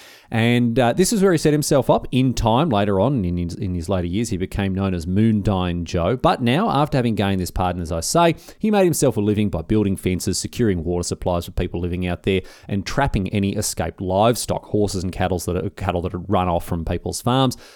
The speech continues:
He'd bring 'em back. And, uh, you know, this kind of work, it actually paid all right sometimes. Farmers had offered paying rewards for returning their stock. And so he eked out a simple living, uh, out in the Avon Valley. However, in August eighteen sixty-one,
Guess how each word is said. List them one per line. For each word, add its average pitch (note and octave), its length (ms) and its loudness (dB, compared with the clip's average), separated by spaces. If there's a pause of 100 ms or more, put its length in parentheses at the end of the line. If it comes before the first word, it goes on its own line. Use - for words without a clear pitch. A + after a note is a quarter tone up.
He'd G#2 160 0
bring F#2+ 220 0
'em F2 100 -2
back. F#2 340 0
And, F2+ 240 -2
uh, F#2+ 60 2
you D#3 120 2
know, D3 80 4
this E3 140 -2
kind C4+ 160 2
of F#3 60 4
work, E3+ 140 4
it F3 40 4
actually - 240 0
paid C3 200 2
all G2 60 2
right G2+ 200 2
sometimes. A2+ 520 0
Farmers G#2+ 340 2
had F#2 100 0
offered F#2 240 -4
paying G2 280 -2
rewards F#2 560 0
for - 120 -4
returning G#2+ 360 0
their G2+ 140 0
stock. C3 340 0 (480)
And F#3 100 0
so C#4 180 6
he G#3 120 4
eked G3+ 200 4
out E3 160 4
a B2+ 60 0
simple A#2 380 0
living, F#2 480 0
uh, F2 160 -2
out F2+ 160 0
in F2 80 -2
the E2+ 100 -4
Avon D#2+ 340 -4
Valley. F#2+ 280 2
However, B2+ 460 2 (920)
in A#2 240 0
August E3 460 4
eighteen C#3 320 2
sixty-one, G#2+ 680 -2